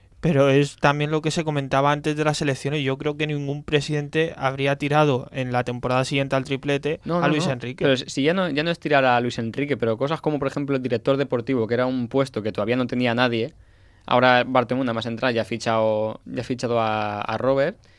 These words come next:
Speaker 2: Y, y es eso, son cosas que posiblemente había pactado ya con, con Luis Enrique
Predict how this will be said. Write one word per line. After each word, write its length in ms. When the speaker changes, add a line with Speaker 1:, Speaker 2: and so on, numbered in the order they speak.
Speaker 2:
Y, 640
y 160
es 100
eso, 300
son 280
cosas 280
que 100
posiblemente 560
había 140
pactado 340
ya 140
con, 440
con 180
Luis 180
Enrique 460